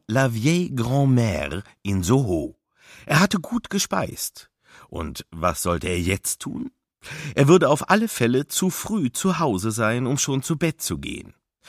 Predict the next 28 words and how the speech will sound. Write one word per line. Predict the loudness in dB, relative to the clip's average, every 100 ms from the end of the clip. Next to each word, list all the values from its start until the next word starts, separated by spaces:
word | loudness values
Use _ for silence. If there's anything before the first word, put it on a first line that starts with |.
| -18 -18 -20 _
„Ein | -8 -4 -2 -2
Jammer“, | 2 2 2 -2 -6 -10 -12
murmelte | -4 0 2 2 -4 -6 -10 -10
Poirot | -8 -6 -4 -6 -6 -8
vor | -8 -10
sich | -8 -4
hin, | -4 -4 -10 -18 -20 -18 -6
„dass | -2 0
man | 2 2
nur | 2
dreimal | 0 0 0 0 0
am | -2 -2
Tag | -2 -2 -4 -10
essen | -10 -10 -10
kann.“ | -8 -8 -10 _ _ _ _ -20 _ -6
Jetzt | 2 2 0 -10 -4
lag | -4 -4 -2
unglücklicherweise | 0 0 -2 -6 -6 -4 -2 0 0 0 0
der | 0 0
Abend | 0 -2 -2 -8 -10
vor | -6 -4
ihm, | -4 -6 -8 -10 -20 _ -8
mit | -8 -6
dem | -6 -2
er | -2 -2
irgendetwas | -4 -4 -6 -8 -8 -4 -2
anfangen | 2 0 0 -6 -6
musste. | -8 -8 -8 -10